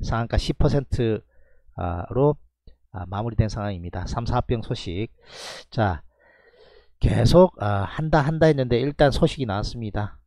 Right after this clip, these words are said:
소식이 나왔고요. 반등 시도 나올 때, 아, 강하게, 아, 저항권을 돌파한지 여부 한번 체크해 보시기 바랍니다. 셀트리온 헬스케어도, 아, 올라가도, 아,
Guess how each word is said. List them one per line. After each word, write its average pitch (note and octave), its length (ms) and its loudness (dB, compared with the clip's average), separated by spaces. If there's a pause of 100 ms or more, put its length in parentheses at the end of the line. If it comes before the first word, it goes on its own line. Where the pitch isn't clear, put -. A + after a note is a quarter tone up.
소식이 A#2 300 -10
나왔고요. A2 720 0 (1400)
반등 A2 280 0
시도 - 240 0
나올 A#2 220 0
때, A2+ 560 2
아, G#2 360 -14 (1300)
강하게, C#3+ 640 6 (440)
아, F2+ 260 -10
저항권을 B2 460 -2
돌파한지 D#3+ 500 4
여부 A#2+ 140 2
한번 A2 160 -2
체크해 G#2+ 460 -2
보시기 - 280 -6
바랍니다. G2+ 420 -2
셀트리온 A2+ 400 -4
헬스케어도, A2+ 800 0 (400)
아, - 300 -16
올라가도, A#2+ 680 2 (680)
아, F#2 360 -16